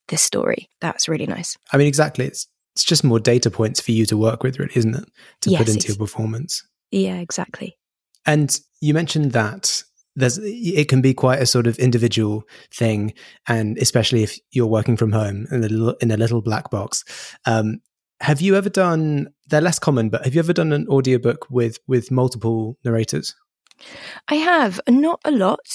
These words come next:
Speaker 1: um, but I've done a couple. Um, in m-, both, in fact,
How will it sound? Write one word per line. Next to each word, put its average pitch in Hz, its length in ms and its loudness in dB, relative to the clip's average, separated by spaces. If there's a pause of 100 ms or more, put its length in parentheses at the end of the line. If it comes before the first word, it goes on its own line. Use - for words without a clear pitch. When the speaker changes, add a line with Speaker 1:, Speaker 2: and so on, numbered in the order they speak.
(200)
Speaker 1:
um, 226 240 4
but 233 100 -2
I've 233 140 0
done 285 160 2
a 285 40 0
couple. 175 460 -2 (380)
Um, 196 420 0 (160)
in 190 800 -2 (800)
m-, 220 460 4 (220)
both, 269 220 0
in 247 180 4
fact, - 180 -4